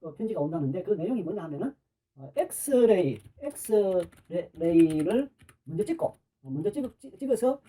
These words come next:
어, 폐렴이 확정된 자, 어, 만,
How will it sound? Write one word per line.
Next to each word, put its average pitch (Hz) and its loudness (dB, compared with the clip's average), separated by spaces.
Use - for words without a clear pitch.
어, 143 -10
폐렴이 262 4
확정된 262 0
자, 233 -2
어, 139 -8
만, - -10